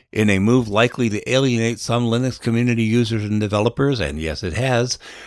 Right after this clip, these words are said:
Red Hat has decided centos Stream will be the sole repository for public Red Hat Enterprise Linux-related source code. Paying Red Hat customers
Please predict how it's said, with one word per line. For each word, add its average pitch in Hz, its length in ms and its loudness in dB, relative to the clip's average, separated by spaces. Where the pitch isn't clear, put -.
Red 113 240 4
Hat 117 320 0
has 120 240 0
decided 127 540 2
centos 143 440 2
Stream 123 380 4
will 98 100 2
be 107 180 2
the 98 140 0
sole 175 360 4
repository 131 760 2
for 95 160 -2
public 113 400 -2
Red 104 200 0
Hat 107 260 -2
Enterprise 104 640 0
Linux-related 104 880 0
source 113 360 0
code. 90 520 -6
Paying 143 360 4
Red 131 160 0
Hat 123 240 -2
customers 127 840 -4